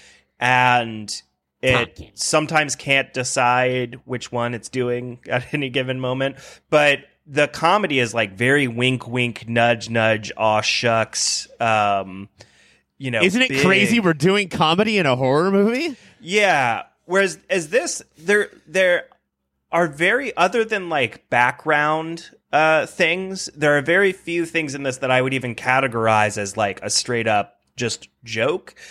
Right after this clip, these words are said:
Speaker 1: The, it's more working through, like, light parody, it feels like, um, especially the, the performances. Um, because if you, and it,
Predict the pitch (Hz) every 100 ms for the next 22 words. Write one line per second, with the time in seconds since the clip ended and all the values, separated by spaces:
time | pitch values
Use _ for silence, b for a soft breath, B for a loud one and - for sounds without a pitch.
0 | B B 131 139 143 135 127 117 131 -
1 | 160 208 160 170 175 160 131 156 151 139
2 | 110 107 - _ _ _ _ _ 123 113
3 | 113 123 135 - _ _ - 127 127 135
4 | 156 175 196 - - 180 185 185 190 190
5 | 190 196 208 - B B B B - 147
6 | 147 135 117 - - 135 165 165 190 165
7 | 143 110 123 123 110 110 117 123 117 -
8 | 127 139 120 95 - 50 69 - - -
9 | - 135 123 113 117 143 135 143 143 143
10 | 139 139 143